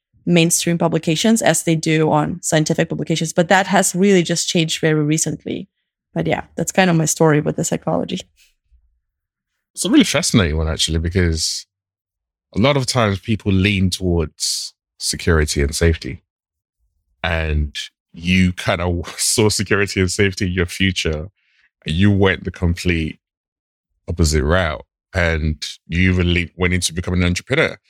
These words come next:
Speaker 2: So you went to, like, the extreme <laughs> of not being
Speaker 1: That's so true. And you know what's funny? This was tw-, when I was twenty-two, right? And then the first time I needed to re-,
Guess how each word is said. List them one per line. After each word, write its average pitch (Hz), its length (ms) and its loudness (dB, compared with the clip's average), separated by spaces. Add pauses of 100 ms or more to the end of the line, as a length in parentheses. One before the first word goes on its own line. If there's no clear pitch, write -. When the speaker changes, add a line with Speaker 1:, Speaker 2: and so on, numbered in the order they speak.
(180)
Speaker 2:
So - 140 -4
you 170 120 4
went 113 160 4
to, 117 80 0
like, 90 160 0
the 82 100 0
extreme 147 760 0 (220)
<laughs> 226 80 2 (1300)
of - 120 0
not 156 320 4
being 147 100 2
Speaker 1:
That's 175 160 2
so 294 80 0
true. 294 240 4
And 233 100 6
you 220 60 2
know 233 160 4
what's 330 240 0
funny? 196 260 2
This 233 200 4
was 285 180 0
tw-, 247 160 -2
when 226 160 4
I 226 40 6
was 220 100 4
twenty-two, 202 360 0
right? 185 320 0 (600)
And 208 140 8
then 202 380 6
the 214 80 0
first 240 260 4
time 254 180 6
I 240 40 6
needed 214 220 4
to 196 120 0
re-, 185 120 2